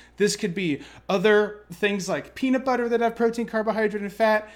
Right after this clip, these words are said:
This can be, like, oats. So these are the things that you definitely want to plan out first. All the complicated stuff you have in your day,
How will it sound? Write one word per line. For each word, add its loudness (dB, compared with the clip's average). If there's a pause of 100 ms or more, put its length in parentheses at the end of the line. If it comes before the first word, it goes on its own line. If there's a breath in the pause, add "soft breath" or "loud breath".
(200 loud breath)
This -2
can -6
be, -4
like, -6
oats. 4 (240 soft breath)
So -4
these 4
are 2
the 6
things 2 (200 loud breath)
that -2
you 4
definitely 2
want 0
to -2
plan 0
out 0
first. -6 (1160 soft breath)
All 6
the 2
complicated -2
stuff -2
you -4
have -2
in 0
your -2
day, 2